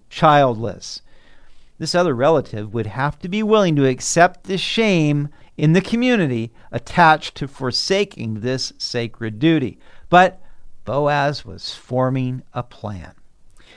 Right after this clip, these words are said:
Boaz told Ruth to lie down until morning because he didn't want her to go home alone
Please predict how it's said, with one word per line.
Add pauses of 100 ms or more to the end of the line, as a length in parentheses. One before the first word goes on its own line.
(200)
Boaz
told
Ruth
to
lie
down
until
morning
because (160)
he
didn't
want
her
to
go
home
alone